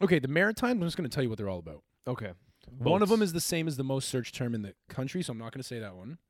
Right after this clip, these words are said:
Speaker 2: Boats. One of them is boats for Halifax, like, Nova Scotia.
Speaker 1: <laughs> No.
Speaker 2: Harbour. Harbour.
Speaker 1: No, there's, okay. Okay, I'm just gonna tell you all of them. What
Speaker 2: Just
Speaker 1: the,
Speaker 2: read
Speaker 1: I'm
Speaker 2: them
Speaker 1: gonna
Speaker 2: out.
Speaker 1: tell you what the three Maritimes ones are all about.
Speaker 2: Go.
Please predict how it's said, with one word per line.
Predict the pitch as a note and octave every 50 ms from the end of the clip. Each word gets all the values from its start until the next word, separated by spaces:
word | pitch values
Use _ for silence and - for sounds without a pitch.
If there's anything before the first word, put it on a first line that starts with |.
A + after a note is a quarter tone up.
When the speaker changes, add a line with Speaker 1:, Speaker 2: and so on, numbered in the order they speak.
| _ _
Speaker 2:
Boats. | G#2 G#2+ G#2 F2+ - - - - - -
One | - A2 A2
of | A2+ A2
them | G#2+ G#2+
is | G2+
boats | G2+ G2+ F#2 F2+ -
for | - G2+
Halifax, | F#2 G2 G2 F#2+ F#2 - G2 F2+ F#2 - -
like, | F#2+ F2 F2+
Nova | F#2+ F#2 F2
Scotia. | E2+ - F2 D#2+ D#2+ B2+ F3 - F2
Speaker 1:
<laughs> |
No. | - C3 - _ _ _ _ _ _ _
Speaker 2:
Harbour. | _ - G#2+ G#2 F#2+ F#2 E2+ - -
Harbour. | - C#3 C3+ B2+ A#2 G2+ F2+ F2+ -
Speaker 1:
No, | B2+ B2+ C3 C3 A#2+ G#2+ G2 F2+ F2+ G#2
there's, | A2+ C#3 C#3+ C#3 C3 -
okay. | - D#3 - C3+ A2 G2+ F2+ - _ _ _ _ _ _ _ _ _ _ _ _ _ _ _ _ _ _ _ _ _ _ _ _ _ _ _ _ _ _ _ _ _ _ _ _ _ _ _ _ _ _ _ _ _ _ _ _ -
Okay, | D#3+ D3 D#3+
I'm | C3+ A#2 B2+
just | C#3+ C#3
gonna | G3 F#3
tell | C#3+ - D#3+ C#3+
you | C3 B2+ B2+ - - A2 A2 - -
all | A#2+ C3 B2+ B2
of | A2
them. | G#2 G#2+
What | B2
Speaker 2:
Just | - A#2
Speaker 1:
the, | F#3+
Speaker 2:
read | -
Speaker 1:
I'm | E3+ G#3
Speaker 2:
them | B3
Speaker 1:
gonna | C#4 B3
Speaker 2:
out. | F3
Speaker 1:
tell | - - A#3
you | A3 G3
what | G3+ F#3+
the | F3 D3
three | - - - D#3 G3 G#3 F#3+
Maritimes | F3 E3+ D#3+ D#3 D3 - - D3 C#3+ C3
ones | C3 C3 A#2+ A#2
are | A#2+
all | A2 G#2+ G#2
about. | G2 A#2
Speaker 2:
Go. | A#2 F#2+ F2 F#2+